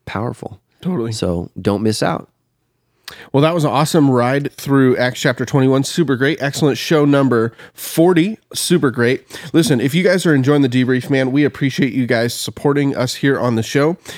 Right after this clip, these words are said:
Speaker 2: And, uh, I just wanna invite you guys to help, help us continue doing what we're doing. Man, if you are listening to the debrief every single week and you are not already attending Sandals Church and giving here on a regular basis, we would love to invite you and even ask you to head on over to sandalschurch dot com slash give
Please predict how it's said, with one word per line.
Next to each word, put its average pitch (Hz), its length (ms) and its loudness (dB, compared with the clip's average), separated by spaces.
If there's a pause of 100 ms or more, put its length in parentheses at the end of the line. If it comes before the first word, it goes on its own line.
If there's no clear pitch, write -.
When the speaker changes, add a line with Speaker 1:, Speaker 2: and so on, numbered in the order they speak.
(200)
Speaker 2:
And, 127 260 2
uh, 127 140 2
I 147 120 -4
just 156 100 -4
wanna 156 160 4
invite 120 320 0
you 127 60 -2
guys 120 180 0
to 120 80 -2
help, 135 320 -2
help 139 180 -2
us 131 100 -2
continue 139 440 2
doing 131 260 2
what 127 120 0
we're 120 100 -2
doing. 143 280 0 (300)
Man, 139 220 0
if 131 180 -4
you 180 220 2
are 139 160 -2
listening 156 340 2
to 139 80 -4
the 156 120 -4
debrief 156 180 0
every 147 200 -2
single 147 280 0
week 160 260 -2
and 127 160 2
you 165 180 2
are 123 120 0
not 131 320 -2
already 139 400 0
attending 135 400 0
Sandals 131 320 -2
Church 135 240 -2
and 117 180 -2
giving 127 260 0
here 127 200 0
on 120 100 -2
a 120 40 -2
regular 117 320 0
basis, 123 440 -4 (320)
we 151 100 4
would 143 140 4
love 127 300 2
to 143 200 -2
invite 117 380 -2
you 151 300 0
and 113 260 -4
even 127 140 2
ask 127 260 -2
you 143 60 0
to 120 80 0
head 127 160 0
on 127 120 0
over 127 220 2
to 117 60 -2
sandalschurch 123 600 -4
dot 123 140 -2
com 131 240 -4
slash 123 400 -4
give 131 300 0